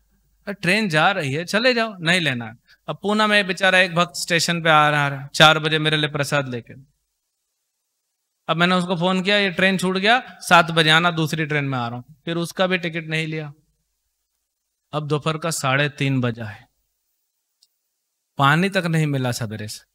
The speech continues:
तो पानी खरीदा, कुछ फल खरीदा और इंटरनेट पे जाके बैठा साइबर कैफे में,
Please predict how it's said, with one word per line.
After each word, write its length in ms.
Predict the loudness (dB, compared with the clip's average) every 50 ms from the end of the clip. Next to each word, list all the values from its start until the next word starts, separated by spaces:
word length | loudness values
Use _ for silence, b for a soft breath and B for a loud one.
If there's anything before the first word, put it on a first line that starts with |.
| _ _ _ _ _ _ _ _ _ -12
तो 80 | -12
पानी 360 | -2 2 4 4 6 4 2
खरीदा, 380 | 0 0 0 0 0 -2 -2 -4
कुछ 240 | -4 -6 -8 -10 -6
फल 220 | -2 -2 -2 -2
खरीदा 380 | -2 -4 -4 -4 -4 -6 -10 -12 -16 _ _ _ _ _ _ _ _ _ _ _
और 160 | -2 0 2
इंटरनेट 480 | 2 2 2 0 0 0 0 -2 -2 -2
पे 100 | -2 0
जाके 280 | 2 0 0 0 -2 0
बैठा 300 | 0 0 2 2 0 0
साइबर 360 | 0 0 0 0 0 -2 -2
कैफे 300 | -2 -2 -4 -4 -4 -6
में, 180 | -6 -8 -10